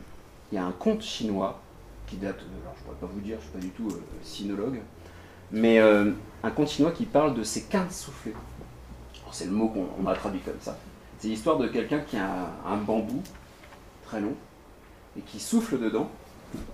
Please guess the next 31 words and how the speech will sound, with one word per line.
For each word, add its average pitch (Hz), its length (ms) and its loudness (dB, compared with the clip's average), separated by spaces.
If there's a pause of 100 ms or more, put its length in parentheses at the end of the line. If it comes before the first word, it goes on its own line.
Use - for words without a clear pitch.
(280)
Et - 20 -6
si - 160 -4
vous 175 140 -2
soufflez 151 300 2
plus 143 180 0
fort, 185 340 6
vous 131 140 0
arrivez 131 320 2
à 147 80 6
atteindre 156 360 0
ce - 60 -6
qu'on 123 100 -2
appelle 151 180 2
les 135 140 6
harmoniques 135 360 6
du 107 80 -6
tuyau. 98 280 -8 (1080)
Et - 20 -10
si - 80 -6
vous 160 120 0
soufflez 156 260 6
plus 127 140 4
fort, 208 320 4
très - 180 6
rapidement, 185 420 2
vous 165 160 0
arrivez 131 260 2
à 151 60 2
cette - 240 -6
quinte - 540 -12
naturelle. 101 420 -6